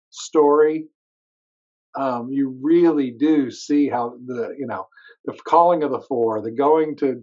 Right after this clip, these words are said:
Peter's house, you know, um, this, this expansion of, uh, of what's going on. Yeah. And the early problem, you know, he's, he's butting heads with the religious authorities.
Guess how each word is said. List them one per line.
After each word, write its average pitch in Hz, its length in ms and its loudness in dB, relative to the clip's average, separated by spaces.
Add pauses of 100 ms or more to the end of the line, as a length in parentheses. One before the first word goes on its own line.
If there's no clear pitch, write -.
Peter's 135 360 -4
house, 104 520 -10 (440)
you 135 140 -6
know, 113 400 -4
um, 101 320 -8 (500)
this, 135 260 -4 (160)
this 123 200 -4 (100)
expansion 147 800 -4
of, 117 300 -4
uh, 107 260 -6 (720)
of 117 240 -6
what's 127 240 -2
going 117 300 -4
on. 107 460 -4 (1500)
Yeah. 107 320 -8 (560)
And 135 140 0
the 143 60 2
early 156 280 4
problem, 151 520 0
you 143 100 -4
know, 127 160 -2
he's, 135 240 -6 (460)
he's 120 140 -4
butting 139 300 2
heads 143 300 0
with 135 140 -4
the 139 120 -2
religious 135 420 -2
authorities. 139 680 0